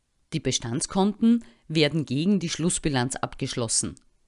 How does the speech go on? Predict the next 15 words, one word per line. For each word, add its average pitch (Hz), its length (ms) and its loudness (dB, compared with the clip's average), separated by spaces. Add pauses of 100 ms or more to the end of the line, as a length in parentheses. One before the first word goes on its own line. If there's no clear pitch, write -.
(500)
Bestandskonten 196 960 2
sind 180 360 2
in 135 220 -6
diesem 202 380 0
Beispiel 185 600 0 (220)
die 147 80 -6
B 120 220 0
G 110 160 -4
A, 143 380 -2 (140)
der 127 100 -2
Materialvorrat, 151 1300 -2
die 117 80 -6
Kassa, 190 380 2
der 110 140 -4
Kredit 214 480 -2